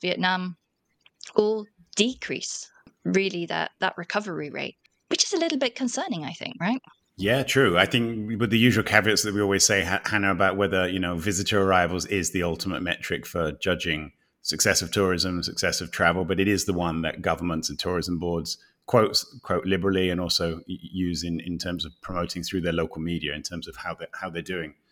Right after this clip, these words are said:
Speaker 2: in, in the recovery sense. I was doing a bit of totting up the other day, looking at the total arrivals to the ten countries of Southeast Asia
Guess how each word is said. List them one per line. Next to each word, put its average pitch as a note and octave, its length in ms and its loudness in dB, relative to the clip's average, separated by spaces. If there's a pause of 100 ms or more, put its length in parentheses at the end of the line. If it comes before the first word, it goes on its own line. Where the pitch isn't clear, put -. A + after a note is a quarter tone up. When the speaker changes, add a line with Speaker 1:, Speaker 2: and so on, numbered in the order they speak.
(240)
Speaker 2:
in, F2 100 -4
in F2 140 -4
the D#2+ 80 -4
recovery D#2 480 -6
sense. - 360 -6 (600)
I - 20 2
was C3 80 4
doing F3+ 160 8
a E3 60 12
bit C3 100 10
of B2+ 100 10
totting - 360 8
up G#2 80 4
the G#2+ 100 4
other G2+ 160 6
day, G2+ 220 8
looking G2+ 340 2
at F#2 280 0
the G2+ 100 2
total G#2+ 420 4
arrivals F#2 600 4
to - 120 -4
the F#2+ 120 -2
ten B2 340 6
countries F2+ 480 2
of D#2+ 80 -4
Southeast D#2+ 480 2
Asia D#2 340 2